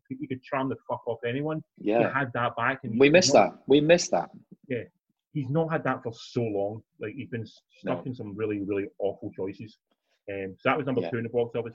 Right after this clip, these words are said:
Speaker 1: four hundred twenty-six million it made overall. And the top film was another Chinese movie, which made four hundred and sixty-one million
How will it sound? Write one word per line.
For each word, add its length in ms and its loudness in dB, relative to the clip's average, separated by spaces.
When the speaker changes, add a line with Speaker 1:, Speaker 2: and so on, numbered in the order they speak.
Speaker 1:
four 100 -2
hundred 200 -4
twenty-six 520 -10
million 240 -8
it 120 -8
made 180 -6
overall. 440 -2
And 280 2
the 40 -8
top 300 2
film 140 4
was 80 -2
another 260 0
Chinese 380 -6
movie, 400 -4
which 240 -4
made 200 -8
four 120 -4
hundred 140 -4
and 80 -20
sixty-one 600 -8
million 360 -4